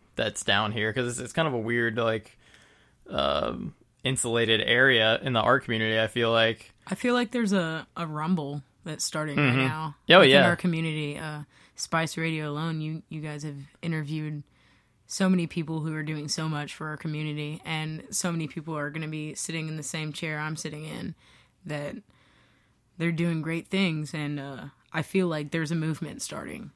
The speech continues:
Speaker 2: in
Speaker 1: Oh,
Speaker 2: this
Speaker 1: yeah.
Speaker 2: area, and it's great to be a part of it, and you guys are definitely facilitating that too, so I
Speaker 1: Yeah,
Speaker 2: appreciate
Speaker 1: we,
Speaker 2: it.
Speaker 1: we love to do it, and it's really cool to be part of, uh,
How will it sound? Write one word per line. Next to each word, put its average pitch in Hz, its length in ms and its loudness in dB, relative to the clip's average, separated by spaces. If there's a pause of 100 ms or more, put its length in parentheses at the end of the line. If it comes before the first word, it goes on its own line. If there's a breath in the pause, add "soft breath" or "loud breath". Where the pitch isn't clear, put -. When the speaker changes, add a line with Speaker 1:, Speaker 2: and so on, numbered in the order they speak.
(120)
Speaker 2:
in 165 100 -4
Speaker 1:
Oh, 151 100 6
Speaker 2:
this 135 80 6
Speaker 1:
yeah. 120 120 6
Speaker 2:
area, 117 340 0
and 147 360 -6 (360)
it's 156 200 -8
great 165 320 -2
to 170 60 -4
be 160 120 -2
a 151 60 -6
part 160 240 -2
of 147 100 -8
it, 151 240 -8 (320)
and 165 140 -4
you 156 120 -4
guys 156 220 -4
are 160 60 -6
definitely 156 520 -8
facilitating 156 760 -8
that 151 200 -8
too, 160 380 -4 (180)
so - 160 -10
I 160 60 -4
Speaker 1:
Yeah, - 20 -4
Speaker 2:
appreciate 127 340 -2
Speaker 1:
we, 135 180 -2
Speaker 2:
it. 165 120 -4
Speaker 1:
we 139 100 2
love 135 280 4
to 123 60 -4
do 127 200 4
it, 120 120 2
and 113 360 -2 (480 soft breath)
it's - 220 0
really 165 220 6
cool 143 220 2
to 135 60 4
be 131 160 2
part 127 280 4
of, 113 200 0
uh, - 280 2